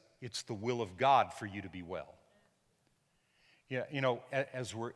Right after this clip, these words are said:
as we're teaching this series and we're staying with this until we're done, the more you're hearing it, the more expectation. As we've prayed for people at different times, we've laid hands on people at different times through this series and even on,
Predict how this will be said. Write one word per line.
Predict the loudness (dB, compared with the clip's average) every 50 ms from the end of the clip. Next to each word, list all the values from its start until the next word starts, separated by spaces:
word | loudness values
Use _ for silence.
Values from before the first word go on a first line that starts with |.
| -6
as | -4 -4 -4 -4 -4
we're | -8 -8
teaching | -8 -8 -8 -6 -6 -6 -4 -2 -2 -2 -2
this | -2 -2
series | -2 0 0 0 0 0 0 -2 -2 -4 -6 -6
and | -8 -8
we're | -8 -6
staying | -6 -6 -2 0 0 0 0 0 -2
with | -2 -4 -4 -4 -6
this | -8 -6 -6 -8 -10
until | -10 -10 -8 -6 -6 -6
we're | -6 -6 -6
done, | -4 -4 -2 -2 -2 -4 -8 -10 -16 -18 -20 -20 -20 _ _ _ _ _ _ _ _ _ _ _ _ _ _ _ _ _ _ _ _ _ _ _
the | -6 -4
more | 0 2 4 4 4
you're | 4 4 2 2
hearing | 0 0 2 4 4 4 4 2 0
it, | -4 -8 -8 -10 -12 -16 -20 -20 _ _ _ _ _ _ _ _ _ _ _ _ _ _ _ _ _ _ _ _ -10
the | -8 -4
more | 0 6 8 8
expectation. | 8 8 4 0 -2 -2 -2 -4 -4 -4 -4 -2 -2 -4 -4 -6 -8 -8
As | -8 -8
we've | -6 -6 -6 -6 -8 -2
prayed | 2 4 4 4 4 0
for | -4 -6
people | -6 -6 -6 -8 -6 -6 -6 -6
at | -4 -4
different | -4 -2 -4 -4 -6
times, | -4 -2 0 0 0 0 -2 -4 -6
we've | -8 -4 0
laid | 0 0 0
hands | 0 0 2 4 4 4 4 2 -2 -6 -8 -12 -16 -20 -10 -4 -2
on | -2 -2
people | -2 -4 -4 -4 -2 -4 -4
at | -2 -2
different | -2 -2 -2 -4 -6
times | -4 -2 0 0 0 -2 -4 -4
through | -4
this | -4 -4 -2 -2
series | -2 -2 0 0 0 0 0 -2 -2 -4
and | -6 -6
even | -6 -4 -2 0
on, | 0 -2 -2